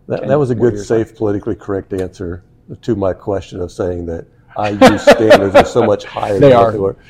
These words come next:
Speaker 1: <laughs> There we go. We got it on
Speaker 2: You
Speaker 1: record.
Speaker 2: know,
Speaker 1: We
Speaker 2: I
Speaker 1: got it
Speaker 2: think
Speaker 1: on
Speaker 2: I was
Speaker 1: record.
Speaker 2: an out-of-stater, too, so it would have been more expensive.
Speaker 1: <laughs>
Speaker 2: Texas is very veteran-friendly. Being a veteran, they had, you know, lower tuition, but I was a Texas State resident, and, uh, and so would have, I would have had to pay out-of-state tuition.
Speaker 1: <laughs>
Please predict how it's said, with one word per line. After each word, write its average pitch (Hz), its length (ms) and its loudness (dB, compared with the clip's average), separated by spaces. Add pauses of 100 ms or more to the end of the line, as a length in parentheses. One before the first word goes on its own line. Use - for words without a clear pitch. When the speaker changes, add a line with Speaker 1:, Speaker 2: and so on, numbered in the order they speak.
(120)
Speaker 1:
<laughs> - 240 -16
There 165 300 6
we 160 100 8
go. 139 180 6
We 147 180 2
got 165 200 10
it 160 100 6
on 151 120 6
Speaker 2:
You 156 80 8
Speaker 1:
record. - 200 10
Speaker 2:
know, - 40 6
Speaker 1:
We - 80 6
Speaker 2:
I - 60 10
Speaker 1:
got - 100 8
it 480 40 10
Speaker 2:
think 453 120 8
Speaker 1:
on 320 60 10
Speaker 2:
I - 80 10
was 226 80 8
Speaker 1:
record. 220 60 10
Speaker 2:
an 208 60 8
out-of-stater, 180 720 8
too, 160 300 8
so 156 120 4
it 143 120 6
would 180 120 8
have 175 100 8
been 165 160 6
more 151 200 8
expensive. 151 540 2
Speaker 1:
<laughs> - 40 -6
Speaker 2:
Texas 196 440 2
is 131 140 -2
very 135 220 6
veteran-friendly. 131 840 2
Being 123 240 2
a 117 40 -2
veteran, 120 400 0
they 117 140 0
had, 110 120 -2 (200)
you 123 80 -6
know, 117 100 0
lower 120 280 4
tuition, 123 440 -2
but 127 120 4
I 139 40 8
was 131 140 0
a 110 80 -4 (300)
Texas 160 320 2
State 131 220 2
resident, 113 500 2 (120)
and, 107 300 -6
uh, 104 260 -6 (640)
and 110 100 -6
so 120 220 4
would 123 160 4
have, 110 100 -2
I 117 80 0
would 127 160 2
have 127 60 -2
had 120 80 -4
to 117 80 -6
pay 113 180 0
out-of-state 113 440 -2 (120)
tuition. 101 420 -6 (280)
Speaker 1:
<laughs> - 60 -4